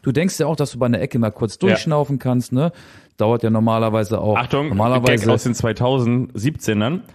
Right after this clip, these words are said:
Speaker 2: vor allen Dingen, wenn Kimmich sie schießt.
Speaker 1: Ja, genau. Mittlerweile kommen die
Speaker 2: Ja.
Speaker 1: gut. Und, äh, normalerweise geht dann der Arm von ihm hoch und dann beginnen dann noch Positionskämpfe und der Schiedsrichter muss noch mal unterbrechen. Also Ecken sind ja nicht der perfekte Zeitpunkt, um mal so eine Notiz auf
Speaker 2: Ja.
Speaker 1: seinem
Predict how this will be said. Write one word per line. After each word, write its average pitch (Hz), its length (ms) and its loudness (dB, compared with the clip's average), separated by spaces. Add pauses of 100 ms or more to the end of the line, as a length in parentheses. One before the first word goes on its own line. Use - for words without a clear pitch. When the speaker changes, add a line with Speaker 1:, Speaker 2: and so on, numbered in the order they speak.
Speaker 2:
vor - 160 -2
allen 104 140 2
Dingen, 101 120 2
wenn 98 160 0
Kimmich 101 300 2
sie 120 120 -2
schießt. 175 320 -6 (1400)
Speaker 1:
Ja, 107 320 2
genau. 110 320 2
Mittlerweile 127 500 0
kommen 127 220 4
die 123 60 4
Speaker 2:
Ja. 117 100 4
Speaker 1:
gut. 233 340 0
Und, 139 380 -2
äh, 139 200 2 (100)
normalerweise 147 840 0
geht 127 200 0
dann 117 120 2
der 107 160 2
Arm 160 260 0
von 135 180 -2
ihm 110 160 -2
hoch 120 280 0
und 107 160 -2
dann 110 320 -2 (300)
beginnen 143 260 -2
dann 127 100 2
noch 127 160 -2
Positionskämpfe 127 800 -4
und - 100 -8
der 180 100 0
Schiedsrichter 139 440 -6
muss 123 160 -4
noch 120 140 2
mal - 160 -2
unterbrechen. 104 500 -2
Also 107 240 -2 (300)
Ecken 156 260 -2
sind 143 220 2
ja 131 100 2
nicht 135 140 0
der 123 80 0
perfekte 120 400 -2
Zeitpunkt, 123 440 -2
um 131 100 0
mal 113 120 2
so 117 80 0
eine 110 100 2
Notiz 110 480 0
auf 131 220 0
Speaker 2:
Ja. 131 80 2
Speaker 1:
seinem 117 280 2